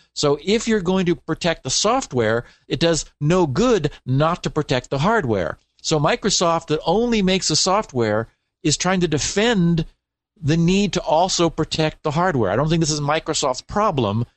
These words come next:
So again, this is why I don't think David ne-, needed to address this. I agree, however, that it would be much more convenient for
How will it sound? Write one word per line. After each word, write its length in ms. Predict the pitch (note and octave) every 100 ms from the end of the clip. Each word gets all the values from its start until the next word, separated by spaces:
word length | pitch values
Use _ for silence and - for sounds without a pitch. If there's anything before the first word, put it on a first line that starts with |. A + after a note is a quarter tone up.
| _
So 160 | - C#3+
again, 240 | C#3 D3+
this 200 | C3 -
is 140 | C3+ B2+
why 180 | C#3
I 40 | C#3
don't 160 | D3
think 180 | D3 C3+
David 500 | C3+ C#3+ C3 A#2 C3+
ne-, 200 | C#3 D#3+
needed 400 | D3+ D3+ G3 E3+
to 160 | D3+ C#3
address 380 | A#2 D#3 F3+ -
this. 300 | F#2+ A2 - - -
I 140 | B2
agree, 440 | D#3 C#3 B2+ B3 A3
however, 640 | C3+ A2+ A2 G2 G#2 D3 _ _ _ B2
that 280 | C#3 C#3+ - _ _ _ _ _
it 80 | E3
would 240 | D3 D#3+ C#3+
be 160 | D#3+
much 280 | D3+ F3+ -
more 220 | D#3 E3+
convenient 1000 | E3+ D#3 B2+ A2 D3+ G#3 F3 C#3 C#3+ - - _ _ _
for 440 | - D#3 D3+ D3